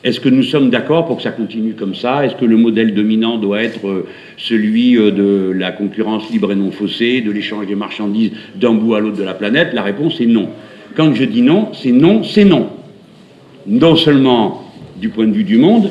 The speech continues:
mais du point de vue de l'Europe. Donc, tout ce que je dis se situe hors cadre du traité de Lisbonne, pour la raison que celui-ci interdit la plupart des choses, euh, pour lesquelles, euh, moi j'opine, hein. Je, je le précise juste pour le cadre, et en le mettant en dénominateur commun, je serai sans doute pas le seul, euh, ici, euh,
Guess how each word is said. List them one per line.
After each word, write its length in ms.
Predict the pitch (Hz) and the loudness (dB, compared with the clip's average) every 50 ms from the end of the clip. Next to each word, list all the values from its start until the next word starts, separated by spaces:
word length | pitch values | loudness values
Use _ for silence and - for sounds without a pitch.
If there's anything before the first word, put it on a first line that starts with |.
| 101 | 0
mais 120 | 104 131 139 | 2 2 2
du 120 | 143 151 | 2 -2
point 160 | - 135 135 | -4 -2 -2
de 80 | 139 143 | 0 2
vue 100 | 175 208 | 2 0
de 80 | 151 | 0
l'Europe. 380 | 156 160 131 110 101 78 - - - - 85 82 | 0 0 -2 -2 -4 -6 -8 -14 -18 -18 -8 -2
Donc, 360 | - 156 190 208 202 - - - - - - - - - - | 2 2 4 2 2 -2 -6 -14 -18 -20 -20 -20 -16 -4 0
tout 140 | 226 240 202 | 2 2 2
ce 80 | - | 2
que 100 | - 175 139 | 2 0 2
je 100 | 135 139 | 2 2
dis 280 | 123 120 156 202 220 | 0 2 2 2 2
se 140 | 202 - 131 | 2 0 -4
situe 440 | 120 - 131 120 - 165 202 190 - - | -6 -6 -10 -10 -4 -2 -2 -2 -2 -2
hors 220 | 147 151 - - | -4 -6 -6 -4
cadre 380 | - 170 175 185 202 190 180 - - - - - 104 | -2 -2 0 0 0 -2 -4 -6 -10 -16 -16 -12 -8
du 120 | 127 156 | -8 -6
traité 300 | - - 135 123 - - | -4 -2 -2 -2 0 -2
de 80 | 113 107 | -2 -2
Lisbonne, 480 | 107 110 110 113 139 180 196 208 180 | -2 -2 -2 0 0 2 2 2 0
pour 120 | - 143 123 | -2 -4 -4
la 100 | 110 101 | -4 -4
raison 240 | 107 110 117 123 107 | -4 -4 -2 -2 -4
que 60 | - | -4
celui-ci 480 | - 98 95 98 98 - 175 190 - | -6 -6 -6 -6 -8 -6 -6 -6 -4
interdit 500 | 110 113 95 117 104 101 110 135 175 180 - - - - - - | -4 -6 -6 -6 -6 -6 -6 -6 -6 -8 -10 -14 -18 -14 -8 -4
la 120 | 135 147 | -4 -4
plupart 340 | 143 139 127 - 120 95 95 | -4 -4 -8 -8 -8 -6 -6
des 100 | 104 101 | -6 -6
choses, 380 | - - 151 165 175 175 165 170 - - - - - - - - | -4 -2 0 0 0 -2 -4 -8 -10 -18 -20 -20 -20 -20 -16 -10
euh, 360 | 110 110 104 104 104 101 101 104 - | -8 -6 -4 -4 -4 -4 -4 -6 -8
pour 140 | - 107 101 | -6 -6 -4
lesquelles, 360 | 98 95 - 147 151 156 143 | -4 -4 -2 -2 0 0 0
euh, 240 | 120 107 104 104 101 101 104 98 95 95 92 95 | -2 -4 -6 -8 -10 -12 -12 -12 -12 -12 -10 -6
moi 160 | 107 127 131 | -6 -4 -2
j'opine, 400 | 113 120 101 - 117 98 82 78 - - - - - | -2 -2 -4 -4 -4 -6 -6 -8 -12 -18 -20 -20 -20
hein. 60 | - - - - - - - | -20 -20 -20 -20 -18 -10 -4
Je, 160 | 92 98 127 120 107 - | 0 2 2 2 0 -2
je 140 | - 110 120 | -6 -6 -6
le 60 | 107 | -6
précise 360 | - 127 131 120 - 175 143 | -6 -6 -6 -6 -4 -4 -4
juste 220 | 117 151 165 160 | -2 -2 -4 -4
pour 120 | - 135 135 | -4 -2 -2
le 120 | 127 117 | 0 0
cadre, 380 | - 143 139 151 170 180 180 - - - - - - - - - _ - | 0 0 0 0 0 -2 -4 -6 -10 -18 -20 -20 -20 -20 -20 -20 _ -4
et 100 | 120 120 | 0 0
en 80 | 120 120 | 2 2
le 100 | 120 117 | 2 2
mettant 340 | 117 123 - - 156 156 143 | 2 0 0 0 0 0 0
en 40 | |
dénominateur 720 | 117 127 127 123 123 120 120 113 107 98 - 127 113 - | 0 2 2 2 2 2 2 0 -2 -2 -2 -4 -4 -4
commun, 380 | - 113 101 110 135 147 143 117 101 | -2 0 2 2 2 2 2 0 0
je 60 | 101 | -2
serai 180 | 95 - 107 101 | -2 -2 -2 -2
sans 160 | - 101 98 | 0 0 2
doute 200 | 98 104 101 - | 2 2 2 0
pas 100 | 131 127 | -2 -2
le 120 | 113 104 | -2 -2
seul, 300 | 90 - - 139 123 113 | -4 -4 -4 -4 -4 -4
euh, 120 | 101 98 98 | -4 -4 -6
ici, 360 | 95 - - - 139 123 110 | -6 -8 -6 -2 0 0 0
euh, 140 | 98 95 | 0 0